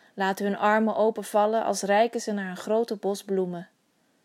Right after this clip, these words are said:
Hun lichamen hangen elastisch te zijn, los en vrij.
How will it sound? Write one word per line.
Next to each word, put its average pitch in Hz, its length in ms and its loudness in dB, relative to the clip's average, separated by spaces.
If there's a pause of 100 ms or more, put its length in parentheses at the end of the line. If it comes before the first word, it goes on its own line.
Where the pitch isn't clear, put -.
(600)
Hun 202 200 0
lichamen 208 540 2
hangen 196 280 -2
elastisch 202 640 0
te 175 120 -10
zijn, 165 400 -12
los 226 320 0
en 185 180 -10
vrij. 160 440 -10